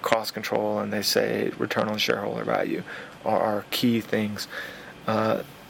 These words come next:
but to me, that's, that's, that's pretty empty. Uh, and it's for sure not a hundred percent for sure that those things are gonna work out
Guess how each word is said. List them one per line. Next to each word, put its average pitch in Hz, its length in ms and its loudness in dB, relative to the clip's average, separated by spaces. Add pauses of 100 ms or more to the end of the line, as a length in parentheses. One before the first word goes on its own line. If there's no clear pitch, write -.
(540)
but 123 160 6 (880)
to - 120 2
me, 139 160 4
that's, 123 360 0 (120)
that's, - 280 2
that's - 220 0
pretty - 380 0
empty. 117 440 -2 (720)
Uh, 107 460 2 (200)
and 113 480 0 (500)
it's - 240 0
for - 220 0
sure 156 280 4
not 120 260 2 (200)
a 113 60 2
hundred 123 240 0
percent 113 320 0
for 113 100 0
sure 120 300 4
that 113 220 2
those 117 200 0
things 110 220 -2
are 107 80 -2
gonna 107 160 -4
work 113 260 0
out - 260 0